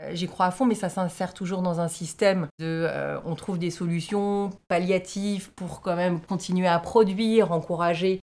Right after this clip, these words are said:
euh, à consommer. Donc, euh, vous, vous voyez où je veux en venir. La problématique, elle est, elle est beaucoup plus grande.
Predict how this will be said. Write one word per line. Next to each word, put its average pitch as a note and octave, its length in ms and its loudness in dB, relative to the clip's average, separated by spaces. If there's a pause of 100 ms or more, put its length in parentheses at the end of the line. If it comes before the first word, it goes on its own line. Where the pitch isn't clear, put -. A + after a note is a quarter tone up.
euh, E3+ 260 2
à E3+ 120 0
consommer. G3 580 2
Donc, D#3+ 240 -6
euh, D#3 120 0
vous, D#3 200 -4 (160)
vous E3 160 -2
voyez F3 260 0
où E3+ 140 0
je D#3+ 60 -2
veux E3 80 -6
en F3 140 0
venir. A3 280 4 (280)
La - 100 -14
problématique, D#3+ 760 -4
elle D#3 140 -2
est, D3 140 -6 (240)
elle D#3+ 120 0
est E3 60 4
beaucoup E3+ 300 0
plus G3+ 200 -4
grande. G#3+ 340 2